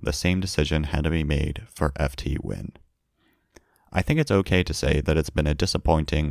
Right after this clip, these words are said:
one to two weeks. Not because we have bad blood with Set to Destroy X or Ghost Gaming, but because we knew of how great of an opportunity this was for both unsponsored teams. Getting exposure in the Japanese scene, as well as an international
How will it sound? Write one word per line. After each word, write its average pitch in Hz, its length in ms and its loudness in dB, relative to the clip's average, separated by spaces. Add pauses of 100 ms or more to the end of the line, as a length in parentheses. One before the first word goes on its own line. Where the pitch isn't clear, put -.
one 76 320 0
to 82 120 -4
two 73 280 -2
weeks. - 440 -6 (520)
Not 90 240 6
because 87 320 2
we 80 100 2
have 78 140 2
bad 80 240 2
blood 76 260 4
with 73 160 0
Set 82 200 0
to - 60 -8
Destroy 73 400 2
X 80 300 -2
or 87 200 6
Ghost 76 340 2
Gaming, 60 440 -4 (420)
but 87 140 8
because 101 340 4
we 98 140 4
knew 90 360 8
of 78 160 2
how 98 160 4
great 92 260 2
of 87 100 0
an 80 80 4
opportunity 78 600 2
this - 240 -4
was 71 220 0
for 76 160 -2
both 76 360 4
unsponsored 69 640 -4
teams. - 460 -12 (600)
Getting 120 240 4
exposure 101 600 2
in 80 160 -2
the 76 80 0
Japanese 82 480 0
scene, 57 340 -6 (400)
as 85 140 2
well 95 300 6
as 85 160 2
an 85 120 0
international 87 600 2